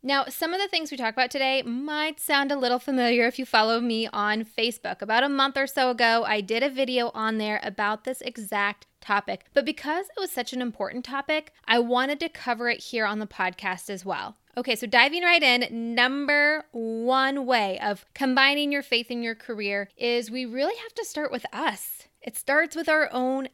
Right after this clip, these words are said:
attitude and our own mindset about our job as a working mom. You know, sometimes we can feel guilty about going to work. We can feel guilty about being so far from home. Maybe you have a long commute that you have to do.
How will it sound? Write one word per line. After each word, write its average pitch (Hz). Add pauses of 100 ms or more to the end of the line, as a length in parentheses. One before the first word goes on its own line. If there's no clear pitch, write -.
(200)
attitude 233 (180)
and 254
our 277
own 294
mindset 254
about 220
our 233
job 226
as 208
a 214
working 196
mom. 190
You 214
know, 240
sometimes 277 (260)
we 269
can 294
feel 262
guilty 240
about 214
going 214
to 208
work. - (280)
We 220
can 254
feel 247
guilty 254 (100)
about 226
being 254
so 254
far 247
from 233
home. 220
Maybe 196
you 240
have 233
a 233
long 220
commute 240
that -
you 202
have 202
to 208
do. 226